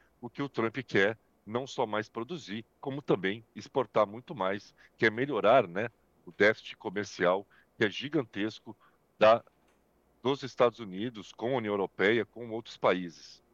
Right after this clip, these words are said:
Então, o, a, a exportação de petróleo pra Europa passa a ser uma estratégia também pra ele, pra melhorar a questão da balança comercial, e isso fatalmente vai pressionar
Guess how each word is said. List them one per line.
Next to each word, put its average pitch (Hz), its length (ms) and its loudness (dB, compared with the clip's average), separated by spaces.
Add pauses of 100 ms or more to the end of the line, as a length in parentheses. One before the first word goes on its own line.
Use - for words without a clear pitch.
(180)
Então, 98 320 -4 (420)
o, 101 340 -2 (160)
a, 104 80 -2
a 113 40 2
exportação 113 500 -6
de 123 80 -14
petróleo 113 380 -4
pra - 100 -8
Europa 107 240 -6
passa 110 240 -2
a - 20 -8
ser - 140 -10
uma 104 80 -6
estratégia 101 540 -2
também 98 280 -10
pra 120 200 -2
ele, 90 240 -4 (280)
pra 98 120 0
melhorar 98 260 0
a 95 40 -2
questão - 280 -12
da 98 80 -4
balança 95 300 -6
comercial, 120 500 -4 (220)
e 131 100 -4
isso - 240 -10
fatalmente 104 480 -4
vai 98 80 -4
pressionar 85 500 -8